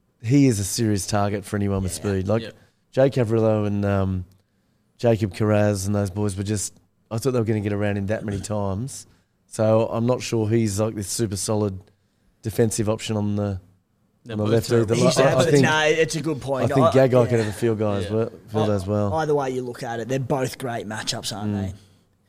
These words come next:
Speaker 2: And, and it's funny because, let's say that, like, if Hammer does come in at centre, I reckon he will, then the Tafade matchup becomes the good one.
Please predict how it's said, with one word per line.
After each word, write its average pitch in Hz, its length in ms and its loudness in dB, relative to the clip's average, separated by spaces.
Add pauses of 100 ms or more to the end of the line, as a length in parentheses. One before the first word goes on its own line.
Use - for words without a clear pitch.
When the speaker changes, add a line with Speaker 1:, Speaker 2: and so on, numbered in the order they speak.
(240)
Speaker 2:
And, 180 140 2
and 175 140 0
it's 151 100 -6
funny 165 340 -2
because, 139 720 -2
let's 151 220 -4
say 135 560 0
that, 127 340 -8 (520)
like, 139 160 -2
if 131 180 0
Hammer 175 260 0
does 147 300 -4
come 147 220 -8
in 131 100 -8
at 95 80 -12
centre, 107 480 -6 (220)
I - 40 -10
reckon 131 240 -2
he 117 80 -2
will, 135 520 2 (580)
then 131 720 0 (200)
the 131 140 -8
Tafade 123 540 -2
matchup 95 520 -6
becomes 120 380 -6
the 110 60 -10
good 113 240 -6
one. 62 340 -8